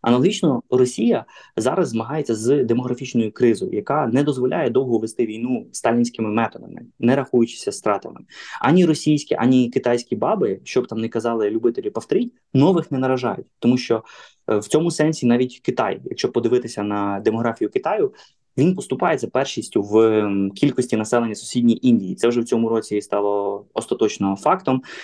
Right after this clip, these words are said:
В країні, в Китаї різко падає народжуваність, зокрема і тому, що понад шістдесят п'ять відсотків населення країни проживає в містах. Ми вже говорили в випуску про демографію, що сподіватися поправи, покращення демографії в містах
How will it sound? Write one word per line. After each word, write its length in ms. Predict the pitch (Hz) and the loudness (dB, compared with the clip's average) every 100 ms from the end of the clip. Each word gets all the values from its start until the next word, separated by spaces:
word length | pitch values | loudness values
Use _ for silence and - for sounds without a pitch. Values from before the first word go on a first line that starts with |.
| - _ | -20 _
В 40 | |
країні, 540 | - 120 131 185 175 147 | 2 4 4 4 4 2
в 120 | 117 | 0
Китаї 440 | - 120 156 139 | -2 2 2 2
різко 320 | 123 147 - 123 | 2 0 -2 -2
падає 280 | 120 120 | 0 0
народжуваність, 580 | 110 117 113 104 92 95 | 2 2 0 -2 -6 -4
зокрема 400 | 104 113 117 139 | -2 0 0 0
і 60 | 120 | 0
тому, 240 | 110 170 | 0 0
що 180 | 185 - | 0 -4
понад 280 | - 151 120 | 0 -2 0
шістдесят 500 | - 110 113 131 - | -2 -4 -2 -4 -2
п'ять 260 | 117 104 | -2 -2
відсотків 380 | 98 120 - 104 | -4 -4 -4 -8
населення 420 | 101 110 110 101 | -8 -6 -6 -6
країни 380 | 98 107 147 214 | 0 2 4 2
проживає 460 | - 110 120 156 131 | 0 0 2 2 0
в 20 | |
містах. 400 | 117 - - - _ _ _ _ _ _ - | -6 -4 -6 -6 _ _ _ _ _ _ 2
Ми 120 | 139 | 4
вже 120 | 147 | 6
говорили 380 | 120 117 147 135 | 6 8 8 6
в 40 | |
випуску 360 | 107 120 123 - | 4 0 0 -2
про 140 | 107 | -2
демографію, 540 | 104 104 120 196 - 110 | -2 -2 0 0 -2 -4
що 320 | - 117 107 - - - - | 0 2 2 -6 -20 -20 -16
сподіватися 640 | - 131 120 147 156 127 107 | -4 0 2 0 -2 -4 -4
поправи, 600 | 120 135 139 110 98 95 - | -2 0 -2 0 -2 -4 -8
покращення 560 | 110 135 123 - 101 | -4 -4 -4 -4 -2
демографії 520 | 104 110 127 123 104 | -2 0 -2 -2 -4
в 40 | 101 | -2
містах 440 | 107 - 185 - | -4 -2 -2 -4